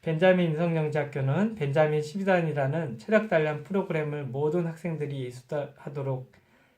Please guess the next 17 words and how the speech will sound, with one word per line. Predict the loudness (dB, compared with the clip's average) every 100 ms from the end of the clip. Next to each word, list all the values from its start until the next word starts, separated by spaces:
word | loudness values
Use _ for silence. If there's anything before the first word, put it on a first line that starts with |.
| -4
해서 | -2 2 2 2 -2 -10 -20 _ _
체력을 | -6 2 4 6 4 4
매우 | 2 2
중요시하는데요. | 0 -2 -2 -2 -4 -4 -4 -4 -4 -6 -10 -20 _ _
체력은 | 0 4 4 4 2
자신이 | 2 0 2 2
원하는 | 2 2 2 0
것을 | -2 -2 -2
이루기 | -2 -2 0
위한 | 0 0
기본 | -4 -2 -2
요건이고 | -2 -4 -4 -4 -4 -2 -2 -2 -8 -16 -20 _ _
뇌력, | 0 2 6 4 2
심력을 | -6 0 4 6 6 4 0 -12 _ _ _ _ -4 -2 -2
기르는 | 0 2 2 -2
토대이기도 | -6 2 4 4 0 -2
합니다. | 0 -2 -6 -10 -12